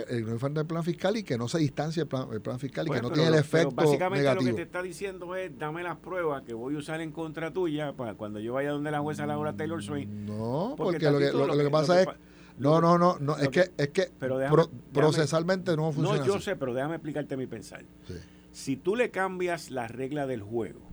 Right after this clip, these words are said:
Speaker 2: a un sector que le da servicio al gobierno, que ya hay un presupuesto y un plan fiscal fijado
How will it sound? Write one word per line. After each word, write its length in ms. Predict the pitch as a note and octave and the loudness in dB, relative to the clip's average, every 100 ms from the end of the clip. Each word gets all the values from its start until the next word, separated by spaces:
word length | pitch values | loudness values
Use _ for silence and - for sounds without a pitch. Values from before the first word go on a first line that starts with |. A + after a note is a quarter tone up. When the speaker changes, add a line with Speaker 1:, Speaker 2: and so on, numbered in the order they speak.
| - - - - - | -20 -20 -20 -20 -12
Speaker 2:
a 120 | A2 | -6
un 180 | A2+ C#3 | -2 -2
sector 640 | C#3+ D#3 C#3+ - - C3 - - - - - - - | -4 -6 -6 -8 -4 -4 -4 -20 -20 -20 -20 -20 -10
que 120 | A2+ | -8
le 120 | A2 | -6
da 120 | A2 A#2 | -6 -6
servicio 540 | C#3+ C#3 C#3+ C#3+ D#3+ | -4 -2 -4 -4 -4
al 140 | D3 | -2
gobierno, 680 | C#3 D3 C#3 C#3 F2 E2 - - - - - | 0 0 2 0 -2 -10 -20 -20 -20 -20 -18
que 200 | - A2+ | -8 -6
ya 120 | G#2+ A2+ | -2 0
hay 120 | C3+ | 0
un 140 | D#3 | -2
presupuesto 720 | D3+ F3 D#3 D#3+ E3+ D#3+ - D3 | -4 -6 -4 -6 -4 -6 -4 -4
y 60 | |
un 140 | C#3 D3 | -2 -4
plan 340 | D3+ D3 D#3+ | -4 -4 -6
fiscal 540 | - C#3 - - D#3 | -6 -8 -6 -4 -4
fijado 760 | D3+ - G#2+ A2 C3 D3 D#3 | -4 -10 -8 -4 -2 0 -2